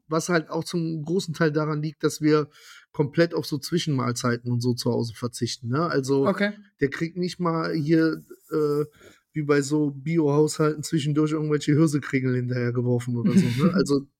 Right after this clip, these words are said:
Speaker 1: gibt's die Hauptmahlzeiten und dann hat er auch ordentlich Hunger und ist wirklich, wirklich groß. Also,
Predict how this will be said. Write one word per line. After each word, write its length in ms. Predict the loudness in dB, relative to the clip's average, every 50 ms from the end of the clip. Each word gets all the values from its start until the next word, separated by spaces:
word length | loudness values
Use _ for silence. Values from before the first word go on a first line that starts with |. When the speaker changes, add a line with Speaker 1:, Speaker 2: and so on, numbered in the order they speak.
| _ _ -6
Speaker 1:
gibt's 280 | -6 -6 -4 0 -2 -2 -2 -2 -6 -8 -6
die 100 | -4 0
Hauptmahlzeiten 840 | 0 0 0 0 -2 -4 -4 -2 -2 -4 -4 -4 -4 -8 -12 -10 -8
und 200 | -8 -8 -6 -6
dann 160 | -6 -4 -4
hat 140 | -4 0 0
er 80 | 0 0
auch 120 | 0 -4
ordentlich 380 | -2 -2 -2 -2 -6 -12 -8 -6
Hunger 160 | -4 -4 -4
und 120 | -6 -8
ist 180 | -14 -14 -14 _
wirklich, 580 | -12 -8 0 2 2 2 2 0 -12 -12 -8 -6
wirklich 280 | -6 -8 -8 -12 -18 -16
groß. 320 | -6 -2 -2 -2 -2 -2 -8
Also, 220 | -4 0 0